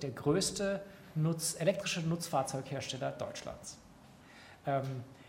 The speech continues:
wie kommt das? Wie kann das sein? Äh, Street Scooter, ähm,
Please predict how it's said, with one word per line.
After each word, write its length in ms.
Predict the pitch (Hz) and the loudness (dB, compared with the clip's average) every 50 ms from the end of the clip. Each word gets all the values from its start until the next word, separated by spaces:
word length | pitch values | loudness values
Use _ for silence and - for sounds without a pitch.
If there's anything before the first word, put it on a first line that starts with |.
| - - - - - - - - - - | -20 -20 -20 -20 -20 -20 -20 -16 -10 -4
wie 220 | 156 139 208 240 - | 0 2 2 4 6
kommt 280 | - 214 196 202 196 | 8 8 8 8 8
das? 360 | 160 139 165 - - - 135 | 6 6 6 4 0 0 2
Wie 120 | 151 214 220 | 0 2 2
kann 200 | - 190 214 202 | 2 2 2 4
das 160 | 175 - - | 4 4 4
sein? 400 | - 113 113 117 110 165 214 247 - - - - - | 4 2 2 2 0 -2 -4 -6 -8 -12 -10 -4 0
Äh, 280 | 160 151 151 151 - | 2 4 4 4 4
Street 300 | - - - - 202 202 | 2 0 0 0 -2 -2
Scooter, 480 | - - - 226 208 202 196 190 185 190 - - - - - - - | -4 -6 -6 -2 4 6 6 6 6 4 -2 -8 -10 -14 -12 -8 -4
ähm, 380 | 180 160 147 147 147 143 147 | -4 -2 -2 -2 -4 -4 -6